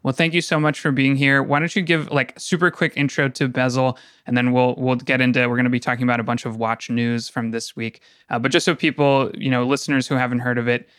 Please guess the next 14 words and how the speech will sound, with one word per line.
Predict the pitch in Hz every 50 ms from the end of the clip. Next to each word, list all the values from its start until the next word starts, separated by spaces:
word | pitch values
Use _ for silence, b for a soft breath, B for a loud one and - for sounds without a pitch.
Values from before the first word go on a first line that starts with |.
| b b b -
give | 143 131 143
us | 143 -
a | 143
super | - - 147 123 - 131
quick | - - 139 117
overview. | - 123 117 120 117 113 120 113 110
What | 113 120 120 120
is | 117 113
Bezel? | - 127 117 113 110 117 113 110 113 - -
When | 147 131 120
did | 117 120 113
you | 117 113
start | - - 120 110 110 110
it? | 110 110